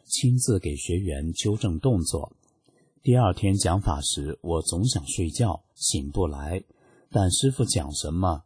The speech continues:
我都能听到，就是睡，我非常着急。师父讲法时，我看到另外空间的佛、道、神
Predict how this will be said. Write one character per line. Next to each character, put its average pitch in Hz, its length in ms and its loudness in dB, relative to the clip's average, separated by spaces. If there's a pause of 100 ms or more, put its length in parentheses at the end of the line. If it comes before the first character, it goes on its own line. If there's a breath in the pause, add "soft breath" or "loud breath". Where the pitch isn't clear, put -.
我 80 220 0
都 117 200 2
能 71 200 -2
听 107 280 0
到， 90 240 -2 (320 soft breath)
就 120 240 2
是 82 160 -2
睡， 95 340 -2 (280)
我 80 220 2
非 123 200 2
常 80 280 -2
着 90 260 2
急。 80 400 -6 (640 soft breath)
师 - 260 2
父 101 140 2
讲 87 240 2
法 82 220 0
时， 73 420 -2
我 92 160 0
看 101 220 0
到 85 180 2
另 110 220 0
外 92 160 0
空 98 240 -2
间 104 280 0
的 73 320 -4 (200)
佛、 76 580 -4
道、 104 300 0
神 78 500 -2